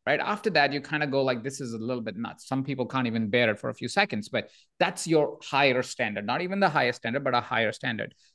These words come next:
But if I keep you at that standard, you won't be able to operate really, right? What happens is your body wants to go into comfort, which is why you'll get out of the cold plunge. This is your default setting for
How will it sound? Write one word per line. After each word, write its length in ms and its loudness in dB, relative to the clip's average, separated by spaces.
But 140 4
if 140 0
I 140 6
keep 400 -6
you 160 4
at 140 4
that 200 2
standard, 560 -4
you 160 4
won't 320 2
be 200 0
able 240 0
to 200 -10
operate 540 0
really, 340 -2
right? 220 -2
What 140 2
happens 360 2
is 60 -8
your 100 2
body 240 4
wants 200 -2
to 60 -8
go 120 -4
into 140 -4
comfort, 340 -4
which 140 -10
is 60 -14
why 100 0
you'll 160 -2
get 200 0
out 160 2
of 80 0
the 60 -2
cold 220 -10
plunge. 300 -20
This 160 -4
is 160 0
your 100 4
default 600 -2
setting 320 -2
for 180 -4